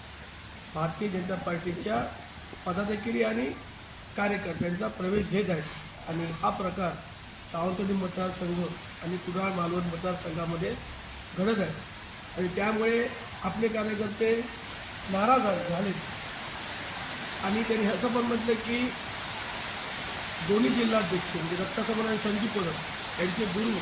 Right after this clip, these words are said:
हे राणेसाहेब आहेत. मी त्यांना सांगू इच्छितो की आमचे गुरु राणेसाहेबच आहेत आणि महायुतीचे नेतेसुद्धा राणेसाहेबच आहेत. त्याच्यामुळे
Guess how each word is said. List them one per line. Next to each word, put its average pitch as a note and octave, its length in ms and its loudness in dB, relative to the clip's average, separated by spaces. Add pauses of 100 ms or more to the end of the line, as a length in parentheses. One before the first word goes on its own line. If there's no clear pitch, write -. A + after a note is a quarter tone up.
(480)
हे G#3 120 2
राणेसाहेब G#3 520 4
आहेत. F3 160 4 (520)
मी G3 60 2
त्यांना A3 260 2
सांगू G3+ 300 4
इच्छितो G#3+ 380 2 (840)
की A3+ 100 4
आमचे A#3+ 540 4 (420)
गुरु A#3 200 4 (340)
राणेसाहेबच A3+ 560 4
आहेत - 1000 2
आणि G#3 160 4
महायुतीचे A3+ 800 6
नेतेसुद्धा G#3+ 840 4 (540)
राणेसाहेबच A3+ 580 4
आहेत. F3 220 4 (680)
त्याच्यामुळे A#3+ 540 8